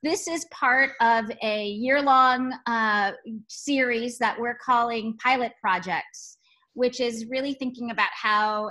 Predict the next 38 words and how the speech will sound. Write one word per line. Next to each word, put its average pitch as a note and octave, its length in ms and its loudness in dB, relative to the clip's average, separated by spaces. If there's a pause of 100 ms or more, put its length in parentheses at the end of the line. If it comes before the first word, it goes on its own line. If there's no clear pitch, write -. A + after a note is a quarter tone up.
A A3 100 -6
S A3+ 160 -8
U A3 120 -8
Art D#3 180 -6
Museum G#3 480 -10 (100)
can G3 560 -4 (360)
think B3+ 160 -2
about A#3 240 0
what A3+ 160 0 (120)
museums A3 560 -6
will G3+ 180 -10
look G#3 220 -10
like A#3+ 220 -6
in A3 100 -4
the F#3+ 80 -8 (100)
future D4 500 -4
and G#3+ 180 -4
in A3 160 -6
the G3 80 -6
now. G3 480 -2 (400)
Uh, G3+ 340 0
we B3 140 -4
were A3 380 -4 (500)
compelled B3 480 0
to C#4 100 -4
do A#3+ 240 -6
things B3 380 -8
like G#3 240 -8
this G#3+ 340 -6 (120)
as G3+ 420 -4
a G#3 60 -8
result G3+ 440 -8
of F#3+ 220 -6 (260)
covid G3 380 -6
nineteen, A3 680 -6
but G#3 200 0 (400)
it's C4 240 -2
really B3 440 0